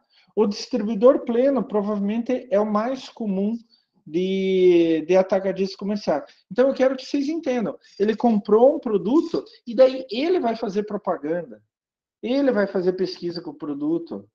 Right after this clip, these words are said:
Ele vai fazer a distribuição do produto. Ele vai fazer estocagem, transporte. Saiu da porta da fábrica, foi pro,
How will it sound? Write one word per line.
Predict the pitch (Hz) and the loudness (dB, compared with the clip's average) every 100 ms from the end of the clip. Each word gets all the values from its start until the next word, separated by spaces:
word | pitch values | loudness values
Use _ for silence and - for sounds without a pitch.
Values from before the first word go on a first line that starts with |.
| _ - 190 | _ -20 -10
Ele | - 269 302 254 | -2 0 4 4
vai | 220 | 4
fazer | 208 196 196 | 0 0 0
a | 190 | -2
distribuição | - - 165 160 160 165 | -4 -10 -6 -6 -6 -8
do | 165 | -8
produto. | 160 156 143 156 180 180 - _ _ _ - | -8 -10 -6 -4 -4 -8 -18 _ _ _ -4
Ele | 247 285 269 196 | 0 2 2 2
vai | 196 | 2
fazer | 190 175 185 | 0 0 0
estocagem, | 185 - 165 - 156 170 160 147 | -2 -4 -6 -2 -2 -2 -4 -12
transporte. | - 160 160 - 131 127 - 98 _ _ _ | -6 -6 -6 -4 -2 -2 -6 -20 _ _ _
Saiu | - - - 208 202 214 349 370 | -16 -14 0 2 2 6 6 6
da | 214 190 | 4 2
porta | - - 202 294 339 349 | -2 -4 6 6 6 2
da | 269 214 | -2 -4
fábrica, | - 185 170 160 - 139 - _ _ _ - - | -2 -2 -2 -8 -12 -14 -16 _ _ _ -20 -4
foi | 233 294 294 | 2 2 0
pro, | - 165 143 131 | -2 -2 -2 -4